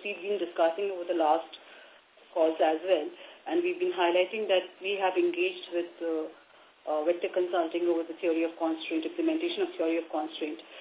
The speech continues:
uh, which is a basically replenishment model which we talk about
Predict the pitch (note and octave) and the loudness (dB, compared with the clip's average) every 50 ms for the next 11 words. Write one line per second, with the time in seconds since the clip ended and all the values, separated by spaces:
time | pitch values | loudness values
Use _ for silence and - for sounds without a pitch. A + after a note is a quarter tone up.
0 | - - - - - - E3 E3 F#3 - G#3+ G#3+ G#3+ F3 - G3+ G3 - A#3+ A3+ | -18 -18 -20 -14 -2 -2 0 0 0 -2 -2 -4 -2 -2 -2 -4 -2 -2 -4 -4
1 | - A3+ A3 F#3+ F3+ - F3+ F3+ F3+ F3+ F3 - G3+ F#3+ F3 - F3+ E3 E3 E3 | -2 -4 -2 -2 -2 2 4 4 4 4 2 2 -2 -4 -2 0 0 0 2 0
2 | F#3 F3 E3+ - - F3 E3+ E3 D#3+ - E3+ D#3 D#3+ D3+ C#3+ | 0 -4 -4 -6 -6 -4 -2 -2 -2 -2 -2 -2 -2 -2 -2